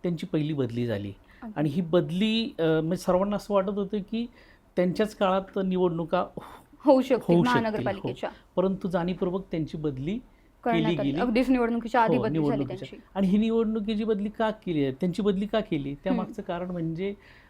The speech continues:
Speaker 1: अ, भाजपशी त्यांची असलेली एक जवळीकता निर्माण झाली होती.
Speaker 2: हम्म.
Speaker 1: आणि ते भाजपला फारच, अ, सहकार्य करतात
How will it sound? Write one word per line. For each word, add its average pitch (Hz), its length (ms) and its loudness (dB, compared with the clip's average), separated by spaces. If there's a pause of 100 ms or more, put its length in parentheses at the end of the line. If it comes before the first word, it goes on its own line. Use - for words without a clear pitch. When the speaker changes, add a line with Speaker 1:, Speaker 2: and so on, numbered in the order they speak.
Speaker 1:
अ, 147 140 -4
भाजपशी 160 580 -4
त्यांची 180 320 -6
असलेली 175 440 -6
एक 185 80 -8 (140)
जवळीकता 170 400 0
निर्माण 147 360 0
झाली 131 240 -4
होती. 127 160 -6
Speaker 2:
हम्म. 240 260 0 (160)
Speaker 1:
आणि 180 260 -4 (100)
ते 220 60 2
भाजपला 185 920 -2 (180)
फारच, 196 460 2 (760)
अ, 151 560 0
सहकार्य 190 420 4
करतात 180 360 2